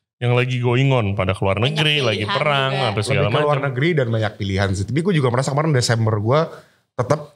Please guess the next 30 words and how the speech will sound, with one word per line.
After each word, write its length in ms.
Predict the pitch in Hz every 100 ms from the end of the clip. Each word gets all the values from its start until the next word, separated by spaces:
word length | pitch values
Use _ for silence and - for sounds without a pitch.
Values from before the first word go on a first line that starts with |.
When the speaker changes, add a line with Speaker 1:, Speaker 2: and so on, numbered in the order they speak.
| _
Speaker 3:
di 120 | 120
luar 240 | 107 104 98
target, 420 | 95 90 95 123 -
cuman 580 | 135 120 110 110 185 208 _ _ _ _ _
nggak 240 | 113 127 -
setinggi 600 | - - 107 120 120 139
Desember, 480 | 131 104 107 117 120
Desember 400 | 113 101 101 107
tahun-tahun 480 | 98 92 92 98 92
sebelumnya 400 | 107 98 98 90
gitu 180 | 92
loh. 140 | 110 170
Speaker 1:
Hmm. 240 | 139 170 214 - _ _ -
Speaker 3:
Kalau 160 | 110 113
gue 120 | 131
ngeliat, 180 | 139 127
ya 100 | 117
gue 140 | 131 180
ngeliatnya 240 | 165 185
gampang 300 | 143 151 170
dari 180 | 143 113
Instagram, 400 | 107 120 123 143
gila 320 | 120 90 98 107
orang 220 | 92 123
pada 160 | 107
keluar 240 | 98 90 90
negeri 260 | 90 87
semua 380 | 85 90 98 120
gitu. 320 | 107 90 90 - _
Speaker 1:
Iya. 240 | 101 87